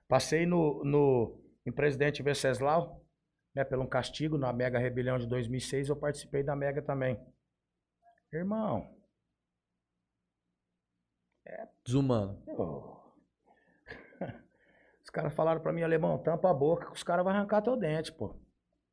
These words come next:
Speaker 1: E eu, naquele corredorzão polonês dos polícia, tampei a boca. <laughs> Eu acordei uma semana depois, pô. Dentro de um,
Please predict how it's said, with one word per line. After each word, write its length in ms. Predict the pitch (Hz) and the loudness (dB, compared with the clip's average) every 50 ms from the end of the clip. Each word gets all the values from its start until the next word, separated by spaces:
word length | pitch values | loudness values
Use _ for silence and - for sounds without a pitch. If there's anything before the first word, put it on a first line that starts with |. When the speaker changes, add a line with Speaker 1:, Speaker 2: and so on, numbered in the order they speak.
| - | -8
Speaker 1:
E 60 | 117 117 | -6 -4
eu, 120 | 127 135 | -2 -2
naquele 280 | 143 139 135 143 135 135 | -2 -2 -4 -4 -6 -4
corredorzão 600 | - 139 127 131 131 135 139 135 127 120 135 135 | -2 -2 0 0 2 2 2 2 2 2 0 0
polonês 540 | - - 135 139 135 131 131 131 135 139 131 | 0 0 0 0 0 0 0 0 0 0 -2
dos 140 | 135 127 - | -2 -6 -6
polícia, 540 | - 147 143 139 139 147 165 156 - 185 | -4 -2 -2 0 0 -2 -2 -2 -4 -4
tampei 260 | - 202 202 202 214 220 | -2 -2 -2 -2 -2 -2
a 80 | 233 | -2
boca. 500 | 208 196 160 147 - 160 143 - - - _ _ - _ - - _ _ _ _ _ _ _ _ _ _ _ _ _ _ - | 0 2 2 2 0 0 -8 -10 -12 -14 _ _ -20 _ -20 -20 _ _ _ _ _ _ _ _ _ _ _ _ _ _ -20
<laughs> 340 | - - 170 - - - _ _ - - - _ _ _ - | -14 -10 -10 -10 -10 -12 _ _ -20 -20 -20 _ _ _ -4
Eu 60 | 135 | -4
acordei 320 | 151 143 - 165 165 170 | -4 0 2 2 2 4
uma 140 | 185 202 196 | 4 4 2
semana 360 | 170 - 226 226 214 220 226 | 4 4 2 2 2 2 4
depois, 320 | 226 220 175 156 139 127 120 | 4 2 2 2 0 0 0
pô. 140 | - - - - - - _ _ _ _ _ _ _ _ _ _ _ _ _ _ _ _ _ _ _ _ _ | -2 -6 -16 -20 -20 -20 _ _ _ _ _ _ _ _ _ _ _ _ _ _ _ _ _ _ _ _ _
Dentro 380 | - 107 127 143 139 - 143 131 | -6 -2 -2 -2 0 -2 -4 -4
de 80 | 120 | -4
um, 260 | 127 127 120 107 92 | -6 -6 -6 -8 -10